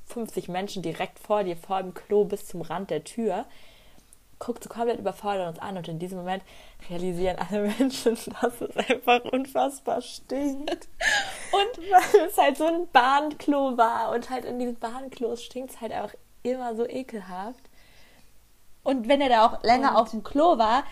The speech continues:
Speaker 2: hatte der wahrscheinlich sich da auch Zeit gelassen. Und dann, das Unangenehmste in so Situationen ist, wenn dann eine Person richtig laut ruft, "Alter,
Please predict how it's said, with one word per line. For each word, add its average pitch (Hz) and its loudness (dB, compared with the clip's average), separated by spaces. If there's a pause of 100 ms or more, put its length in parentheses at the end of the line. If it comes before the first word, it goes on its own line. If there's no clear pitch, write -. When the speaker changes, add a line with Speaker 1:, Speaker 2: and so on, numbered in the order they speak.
(160)
Speaker 2:
hatte 285 0
der 254 2
wahrscheinlich 262 0
sich 254 -4
da 214 4
auch - -4
Zeit 285 0
gelassen. 226 -2 (340)
Und 285 2
dann, 294 6 (180)
das 277 -8 (140)
Unangenehmste 294 2
in 226 -2
so 233 2
Situationen 247 -2
ist, 254 0 (280)
wenn 240 -4
dann 233 0
eine 277 2
Person 240 -4
richtig 220 -4
laut 202 -2
ruft, 240 -8 (600)
"Alter, 320 2